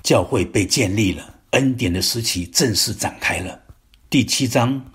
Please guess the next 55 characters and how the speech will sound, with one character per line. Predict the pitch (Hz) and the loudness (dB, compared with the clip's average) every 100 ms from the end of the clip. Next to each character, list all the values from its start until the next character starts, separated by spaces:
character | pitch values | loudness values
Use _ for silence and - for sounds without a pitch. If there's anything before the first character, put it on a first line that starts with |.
| - | -2
是 | 123 | -2
记 | - 156 | 0 -2
载 | 120 87 82 | 0 -2 -4
了 | 85 | -4
耶 | 92 120 | 0 0
稣 | 117 135 123 | 0 0 -2
在 | 127 101 | -2 -4
地 | - 147 | 0 0
上 | 104 113 92 | 2 0 -2
尽 | - 113 95 | 0 0 0
职 | - 87 | -4 -6
最 | - - 139 90 | -6 -2 -2 -2
后 | - 90 | -4 -4
的 | - - | -6 -10
一 | - | -10
个 | - 98 - - - - - | -6 -6 -8 -20 -20 -16 -12
住 | - 127 | 0 0
棚 | 92 92 92 | 2 -2 0
节。 | 82 73 - - - _ _ - - | -2 -4 -10 -16 -20 _ _ -6 0
下 | 139 | 0
来 | 90 87 98 | 0 -2 -4
带 | - 131 104 | 0 0 2
下 | 117 | 0
逾 | 92 85 | 0 0
越 | 113 98 | 2 2
节， | - 82 82 104 - - - | 0 -2 -6 -10 -16 -12 -8
就 | 87 | -4
是 | - 104 | -4 -4
他 | - 113 | -4 -4
得 | - 101 | 0 0
着 | - | 2
了 | 90 95 | 0 -2
荣 | 78 82 | -4 -2
耀， | 107 90 - | -2 -2 -4
新 | 123 117 | 0 2
约 | 113 120 | 2 0
正 | 117 - 127 | -2 0 2
式 | 95 131 | 2 0
开 | - - | -2 2
始 | 110 - | 4 4
了。 | 92 - | 0 0
到 | 135 113 | 4 4
了 | 107 | 2
五 | 87 | 0
旬 | 85 104 120 | -2 0 0
节， | 104 82 104 | 0 0 0
圣 | 98 | 0
灵 | 92 | 2
的 | 107 | 2
水 | 107 98 80 | 0 0 -2
流 | 82 90 | -4 -2
四 | 95 - 131 | 2 2 2
处 | - 120 | 0 0
涌 | 95 80 | 0 -2
流， | 80 82 92 | -6 -6 -6